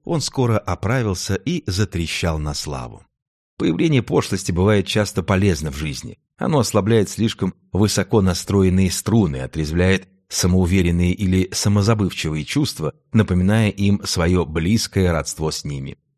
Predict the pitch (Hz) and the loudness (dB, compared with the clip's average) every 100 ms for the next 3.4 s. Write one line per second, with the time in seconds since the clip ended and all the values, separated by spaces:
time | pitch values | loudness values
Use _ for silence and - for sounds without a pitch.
0 | _ _ - - 107 113 98 92 - 90 | _ _ -6 0 2 2 0 -2 -2 -4
1 | - 76 85 90 214 - - 120 98 110 | -6 -4 -4 -2 -4 -2 0 0 0 -2
2 | 101 - 104 - 104 98 - 101 101 92 | -2 -2 -2 2 2 2 0 -4 0 0
3 | 78 - - | 0 -6 -10